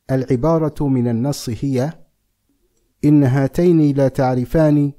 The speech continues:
كيف تستقران إلا وأنا نائم". باء،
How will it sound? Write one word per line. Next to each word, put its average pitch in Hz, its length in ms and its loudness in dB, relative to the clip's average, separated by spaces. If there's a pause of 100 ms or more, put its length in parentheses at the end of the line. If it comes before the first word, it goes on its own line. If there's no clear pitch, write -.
(360)
كيف 190 260 -2
تستقران 135 1080 -2 (500)
إلا 143 380 0
وأنا 113 460 0
نائم". 110 600 -2 (1800)
باء، - 520 -2